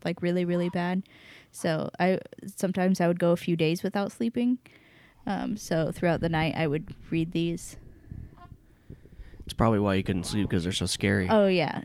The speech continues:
Speaker 1: no.
Speaker 2: <laughs> This book does start off with a prologue that talks about someone killing someone,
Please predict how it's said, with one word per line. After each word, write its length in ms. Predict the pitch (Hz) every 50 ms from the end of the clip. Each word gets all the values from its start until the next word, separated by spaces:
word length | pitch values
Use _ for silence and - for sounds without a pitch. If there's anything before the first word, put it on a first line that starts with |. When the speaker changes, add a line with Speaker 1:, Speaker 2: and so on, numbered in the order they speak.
| - -
Speaker 1:
no. 300 | 185 - - - 220 214 - - _ _ -
Speaker 2:
<laughs> 300 | - - - - 139 131 - _ _ _ _ _ _ _ _ _ _ _ _ - - - - - - - - - - - - - 156 160 165 160 143 -
This 280 | - 127 127 123 - -
book 180 | - 151 139 - - - -
does 240 | - 104 101 107 104
start 260 | - - 101 101 98
off 300 | 90 82 73 90 - -
with 200 | - 95 95 -
a 80 | 71 80
prologue 540 | - - 101 92 92 90 82 76 80 87 98
that 180 | 90 - -
talks 280 | - 98 87 - - -
about 600 | 92 104 85 71 64 - - - 202 160 110 - _ _ _ _ _ _ _ _ _ -
someone 320 | - - 104 90 85 85
killing 320 | 85 - - 90 80 76 -
someone, 460 | - 92 76 67 57 53 58 87